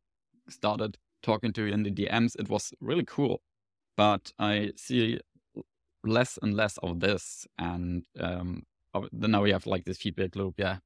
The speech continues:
now I'm doing less of, <laughs> um, pub-, less publishing on Twitter, so it becomes even less. Um, so it's, it's very unfortunate,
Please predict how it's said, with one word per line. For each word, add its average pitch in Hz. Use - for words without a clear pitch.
now 101
I'm 90
doing 110
less 101
of, 104
<laughs> -
um, 113
pub-, 113
less 107
publishing 113
on 110
Twitter, 107
so 104
it 104
becomes 104
even 98
less. 95
Um, 101
so 101
it's, -
it's 95
very 120
unfortunate, 98